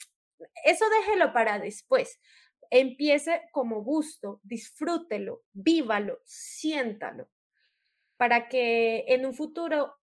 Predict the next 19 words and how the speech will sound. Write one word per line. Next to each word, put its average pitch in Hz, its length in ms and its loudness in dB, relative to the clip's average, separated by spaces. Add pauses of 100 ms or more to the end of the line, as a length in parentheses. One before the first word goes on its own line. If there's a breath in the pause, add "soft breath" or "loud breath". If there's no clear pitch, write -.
(120)
usted 233 260 -4 (140)
sepa 302 440 0
si 302 160 -4
realmente 247 600 -2
eso 277 200 -4
es 285 140 -6
lo 302 160 0
que 349 140 -10
quiere 330 400 -2
y 302 80 -6
si 349 120 -10
sí, 330 340 -6
listo, 254 500 -8
le 208 100 -10
metemos 214 420 -8
ya 220 120 -4
más 208 200 -6
ganas. 220 440 -8 (560)
Eh, 202 520 -2